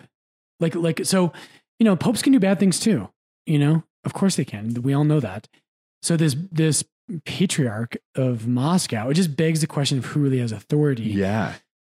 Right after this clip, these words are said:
Speaker 1: 'Cause if, if, if you get to stop praying for, and everyone could put their, themselves in Ukraine's shoes, like, "Oh my gosh, this supposed bishop is justifying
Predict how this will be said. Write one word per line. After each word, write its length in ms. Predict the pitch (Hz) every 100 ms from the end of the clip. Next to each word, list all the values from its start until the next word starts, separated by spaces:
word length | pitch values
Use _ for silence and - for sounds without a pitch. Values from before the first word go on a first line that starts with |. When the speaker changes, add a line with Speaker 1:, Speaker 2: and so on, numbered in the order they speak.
| _
Speaker 1:
'Cause 140 | 196 185
if, 160 | 156 -
if, 240 | 190 151
if 240 | - 175 147
you 220 | 175 220
get 140 | 254
to 80 | 202
stop 680 | - - - 127 135 165 - - _
praying 880 | - - 123 123 143 165 180 185 180 -
for, 840 | - - - 123 123 127 127 123 127 _ _ _ _ _ _ 165
and 160 | 165
everyone 400 | 160 196 202 175
could 120 | 139
put 120 | 147 151
their, 120 | 131
themselves 640 | - 151 135 123 131 123
in 140 | 131
Ukraine's 400 | 127 - 143 123 117
shoes, 320 | 117 101 107
like, 240 | 110 - - -
"Oh 100 | 139
my 160 | 123
gosh, 520 | 104 123 117 107 - - _ _ _ -
this 160 | 143 -
supposed 600 | 135 - 143 139 127 117
bishop 420 | 131 123 117 - -
is 340 | 123 117 110 -
justifying 760 | - 135 131 139 123 120 117